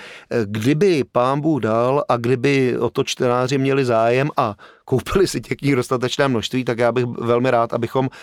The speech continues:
vlastně ten projekt prozaických sebraných spisů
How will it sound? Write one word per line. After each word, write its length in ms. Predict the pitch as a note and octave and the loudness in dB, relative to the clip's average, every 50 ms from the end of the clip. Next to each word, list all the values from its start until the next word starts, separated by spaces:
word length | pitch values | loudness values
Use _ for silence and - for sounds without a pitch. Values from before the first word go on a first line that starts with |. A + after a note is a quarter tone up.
| - - - - - - _ _ | -20 -20 -20 -20 -20 -20 _ _
vlastně 460 | C3+ A#2+ C3 C#3 - - D#3 D#3+ D#3 | -2 0 2 2 2 2 2 0 2
ten 260 | - - D3+ C3 A#2+ | 2 2 0 0 0
projekt 280 | - - B2+ C3 B2+ A2+ _ | 0 0 0 0 0 -2 _
prozaických 640 | - B2 A#2 A2 A#2+ C3 C3 C3 - - - D3 C#3 | -2 0 0 2 2 2 2 0 -2 -2 -4 -4 -2
sebraných 380 | - D#3 C3+ C3+ C#3+ C#3+ D3+ C#3 | 0 0 2 2 0 0 -2 -4
spisů 460 | - - D#3 C#3+ - - D3 C#3+ C#3 | -2 -2 -2 -2 -2 -2 -2 -2 -2